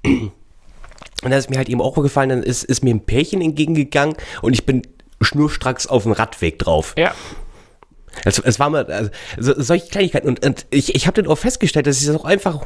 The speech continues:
Speaker 1: mache, ohn-, ohne dass ich da großartig drüber nachdenke.
Speaker 2: Nein, man macht das mittlerweile. Es ist, fängt an, in, in Leib und Blut überzugehen. Interessant wird, wenn's dann, wenn's dann irgendwann vorbei ist, wie man dann reagiert. Aber jetzt zur Zeit bin ich da bei dir, äh, dass ich das auch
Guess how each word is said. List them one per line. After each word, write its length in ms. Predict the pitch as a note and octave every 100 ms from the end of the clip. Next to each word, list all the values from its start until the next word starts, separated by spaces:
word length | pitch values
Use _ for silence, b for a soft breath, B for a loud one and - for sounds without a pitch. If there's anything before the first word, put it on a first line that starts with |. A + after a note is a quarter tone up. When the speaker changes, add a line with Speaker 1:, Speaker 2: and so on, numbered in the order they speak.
| -
Speaker 1:
mache, 560 | - E3 E3 E3+ F3 G#3
ohn-, 200 | - G3+
ohne 220 | - F3+
dass 180 | E3 E3
ich 60 | D#3+
da 100 | D#3
großartig 440 | - E3 D#3+ D#3+
drüber 220 | - D3 C#3+
nachdenke. 540 | C3+ A#2 - A#2 B2+
Speaker 2:
Nein, 80 | B2
man 120 | A#2+
macht 300 | B2+ B2 -
das 160 | G#2+ -
mittlerweile. 440 | F#2+ A#2 F#2 F2
Es 180 | F#2+ -
ist, 120 | A2
fängt 340 | - B2 C#3 -
an, 340 | B2+ C#3+ C3+
in, 280 | A#2 A#2+ A#2
in 220 | A#2 A#2
Leib 300 | A2+ B2+ C3+
und 120 | A#2+
Blut 260 | G2 A2+ E3
überzugehen. 520 | F3 D#3+ D3+ D3 D3+
Interessant 520 | C3+ A#2 B2 C3+ D#3+ G3
wird, 160 | F3
wenn's 160 | D#3 C#3+
dann, 180 | D3 B2+
wenn's 180 | C#3 C#3+
dann 120 | C3+
irgendwann 280 | B2+ B2+ A#2
vorbei 320 | A#2+ C3 D3+
ist, 140 | -
wie 40 | A#2+
man 140 | G2+
dann 160 | A#2 A#2+
reagiert. 460 | G2+ F#2 E2 F#2+
Aber 120 | G#2 A2
jetzt 240 | B2+ D3
zur 120 | C#3 A#2
Zeit 360 | C3 C3 D3 -
bin 100 | B2+
ich 140 | A#2+
da 480 | C3+ A#2 A2+ A2 -
bei 300 | A2 G#2+ B2
dir, 400 | C#3 D#3+ F3 F#3+ F#3 B B B B B B B B B -
äh, 760 | B2+ C3 C3 C3 C3 B2+ C3 C3
dass 280 | B2 C3 B2+
ich 120 | C#3
das 200 | - B2
auch 500 | G#2 C#3 C#3+ - -